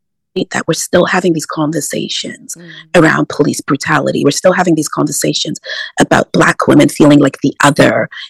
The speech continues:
Speaker 1: in their workplace. We're still having those conversations about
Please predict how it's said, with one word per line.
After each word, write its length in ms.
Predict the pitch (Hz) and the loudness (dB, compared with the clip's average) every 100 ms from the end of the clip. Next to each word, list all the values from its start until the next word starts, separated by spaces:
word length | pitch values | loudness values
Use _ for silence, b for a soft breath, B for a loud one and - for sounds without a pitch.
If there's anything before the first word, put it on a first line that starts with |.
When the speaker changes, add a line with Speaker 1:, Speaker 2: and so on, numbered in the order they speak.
| - | 4
Speaker 1:
in 100 | 151 | 6
their 140 | 131 | 6
workplace. 640 | 147 139 - - - - - B - | 4 2 0 0 0 -2 -4 B 0
We're 60 | |
still 320 | - - 185 | 0 4 4
having 300 | 185 180 151 | 4 6 4
those 200 | 156 147 - B B | 6 2 2 B B
conversations 800 | - 180 170 - 156 156 165 147 - | 2 4 4 4 4 4 2 2 2
about 280 | 143 143 | 2 0